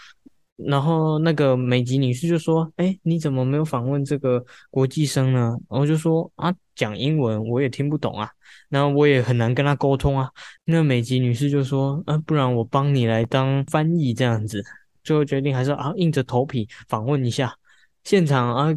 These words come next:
这样看起来都很顺利，但麻烦的在回家之后，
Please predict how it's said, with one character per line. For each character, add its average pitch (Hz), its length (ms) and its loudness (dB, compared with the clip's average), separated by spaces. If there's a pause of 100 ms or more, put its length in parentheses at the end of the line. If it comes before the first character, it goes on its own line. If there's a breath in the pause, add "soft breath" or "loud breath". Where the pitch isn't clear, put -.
(160)
这 - 100 -2
样 160 300 0
看 156 180 0
起 131 60 2
来 117 140 0
都 143 120 2
很 131 300 -4
顺 135 320 -2
利， 131 160 0
但 156 180 -2
麻 143 300 -2
烦 117 220 -4
的 120 120 -2
在 135 140 -2
回 110 260 -2
家 120 240 0
之 113 200 -2
后， 107 200 -6